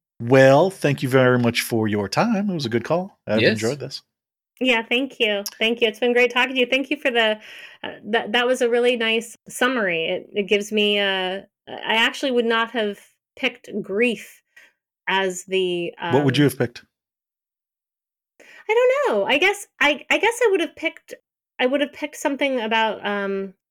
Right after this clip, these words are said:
Speaker 3: mysticism or, or understanding, uh, existence or, you know, something s-, uh, that's what my mind would have gone to, something like existential, like, what's the purpose? What's the meaning? But, but truly, it actually,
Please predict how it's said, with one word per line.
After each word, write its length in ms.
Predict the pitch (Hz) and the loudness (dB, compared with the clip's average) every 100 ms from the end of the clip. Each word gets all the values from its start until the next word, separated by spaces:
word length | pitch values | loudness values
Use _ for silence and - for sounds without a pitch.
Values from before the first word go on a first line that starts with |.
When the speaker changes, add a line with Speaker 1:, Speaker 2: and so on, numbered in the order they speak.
| _ | _
Speaker 3:
mysticism 840 | 240 359 - 415 - 262 214 196 190 | 2 2 2 0 0 -2 0 0 -2
or, 240 | 185 185 | -2 -2
or 240 | 208 202 196 | -2 -2 0
understanding, 1300 | 226 247 240 - 240 247 233 220 208 196 - 196 185 _ - | 0 0 0 0 0 2 0 0 -2 -4 -8 -14 -14 _ -10
uh, 180 | 143 107 - 101 - | -8 -8 -10 -14 -6
existence 800 | 233 208 269 - - 185 180 - | -4 0 -2 -2 -2 -2 -4 -10
or, 540 | - 196 190 180 185 180 - - | -4 -2 -2 -2 -2 -6 -16 -4
you 80 | 233 | 0
know, 420 | 208 185 185 185 | 2 2 0 -2
something 500 | - 247 240 226 196 | -4 -2 0 -2 -2
s-, 160 | - 208 | -8 -10
uh, 380 | - 208 - 220 | -4 -4 -2 0
that's 260 | 247 277 - | 2 0 0
what 160 | 254 | -2
my 200 | 240 214 | 2 2
mind 340 | 208 214 269 294 | 2 2 4 2
would 80 | 214 | 0
have 100 | - | -2
gone 240 | 175 180 | -4 -4
to, 160 | 202 190 | -4 -4
something 240 | 220 208 | -2 -2
like 120 | 202 190 | -2 -2
existential, 920 | 220 214 208 - 208 214 180 180 170 | -2 -2 -4 -2 -2 -2 -4 -6 -8
like, 240 | 185 190 | -6 -4
what's 220 | 226 220 - | -2 -4 -4
the 80 | |
purpose? 500 | - - 214 214 190 | -8 -4 -2 -2 -4
What's 160 | 208 208 | -6 -6
the 80 | 220 | -4
meaning? 460 | 202 208 202 180 170 - - _ | 0 0 0 -4 -10 -16 -20 _
But, 220 | 226 - 185 | -2 -2 -2
but 120 | 220 | -4
truly, 420 | - - 339 277 | -4 -2 0 2
it 80 | 226 | 2
actually, 560 | 214 214 - 226 202 | 2 -2 -2 0 0